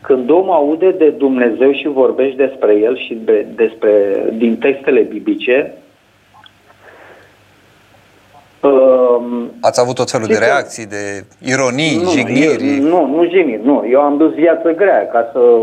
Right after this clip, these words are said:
Speaker 1: o spunem
Speaker 2: Mai
Speaker 1: pe
Speaker 2: rău de
Speaker 1: limba
Speaker 2: atât.
Speaker 1: română. Mai rău de atât, nu. Jignire e, ar fi simplu. Dacă ar fi să facem, uh,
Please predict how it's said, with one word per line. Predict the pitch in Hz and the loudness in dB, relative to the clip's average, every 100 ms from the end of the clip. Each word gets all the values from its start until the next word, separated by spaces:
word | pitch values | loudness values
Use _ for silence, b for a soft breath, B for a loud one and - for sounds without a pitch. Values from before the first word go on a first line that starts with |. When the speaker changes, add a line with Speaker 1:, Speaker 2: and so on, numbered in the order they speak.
| 110 107 104 117 | 0 -8 -10 -2
Speaker 1:
o | 117 117 | -2 0
spunem | 147 139 | -2 2
Speaker 2:
Mai | 135 | 2
Speaker 1:
pe | |
Speaker 2:
rău | 170 | 0
de | 147 | 0
Speaker 1:
limba | 127 160 | 0 -2
Speaker 2:
atât. | 196 | -6
Speaker 1:
română. | - - - _ _ _ | -10 -16 -20 _ _ _
Mai | 117 147 165 | -2 0 2
rău | 120 | 0
de | 98 | -4
atât, | - 127 | -8 -8
nu. | 101 98 101 98 | -8 -8 -12 -10
Jignire | 107 127 120 151 180 180 175 170 170 | -2 0 2 4 4 2 0 0 0
e, | 170 165 165 151 | 2 2 0 2
ar | 151 147 | 0 0
fi | 170 160 | -4 -4
simplu. | 131 95 92 78 - _ B B B B B B - | -4 -4 -6 -8 -10 _ B B B B B B -10
Dacă | 123 165 160 | -2 0 2
ar | 156 - | 0 -2
fi | 220 220 | -6 -2
să | 202 | -2
facem, | 180 175 - 190 180 | 0 -2 0 0 0
uh, | 165 147 131 113 | 0 2 2 2